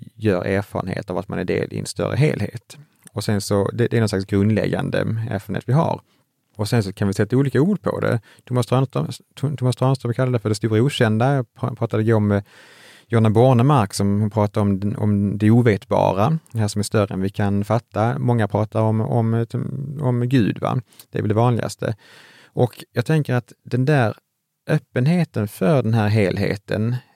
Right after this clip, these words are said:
är så väldigt viktig att ha med sig, för att det handlar om att på något sätt släppa taget om sig själv ibland och bottna i att man, man, man är del i en, i en större helhet. Och det kan ju vara oerhört befriande. Vad som en av våra användare på livsstilsverktyget sa att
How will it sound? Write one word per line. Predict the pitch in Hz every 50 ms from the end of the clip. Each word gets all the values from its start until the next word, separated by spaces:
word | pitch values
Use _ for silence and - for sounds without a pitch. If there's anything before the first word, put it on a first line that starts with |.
| _ -
är | - 113 107
så | - - 104
väldigt | 117 113 107 104 107
viktig | 117 - - - - 104
att | 104
ha | 117
med | 139 190 208 165 - -
sig, | - - - 110 113
för | - - 117
att | 120 113 -
det | -
handlar | 127 139 139 123 120
om | 127 127 120 113
att | 110 - -
på | -
något | 117 110
sätt | - -
släppa | - - 123 123 - - 127 117
taget | _ - 175 160 135 113 101 101 -
om | 110 -
sig | - 123
själv | - - 190 175 120 90 95
ibland | 90 - - - - - - 123 - 151
och | - 110
bottna | 123 135 117 120 - - 92 - - - - - 120 120 _ _ _ _ -
i | - 113 107
att | 101 104
man, | - 104 104 104 104 - - -
man, | 131 131 - 156 139
man | 139 151 156
är | 160 156
del | 170 175 127 - 107
i | 131
en, | 151 160 160 170
i | 170 170 160
en | 151 151
större | - - 151 123 117
helhet. | 123 131 120 101 101 -
Och | - 123
det | - 113
kan | - - 156 170
ju | 170
vara | 156 143
oerhört | 151 151 143 135 131 -
befriande. | - 113 - - - 175 135 104 90 101 110 113
Vad | 123
som | - 131 131
en | 131 123 117
av | 110
våra | 120 117 113 107 104 _ _ _ _ - _ _ _ _ _
användare | - 127 131 120 117 120 147 156 156 135 117 107 107
på | - 131
livsstilsverktyget | 143 160 - - 113 104 - 98 - - 98 98 98 95 -
sa | - 110 101 92
att | 92 - _ -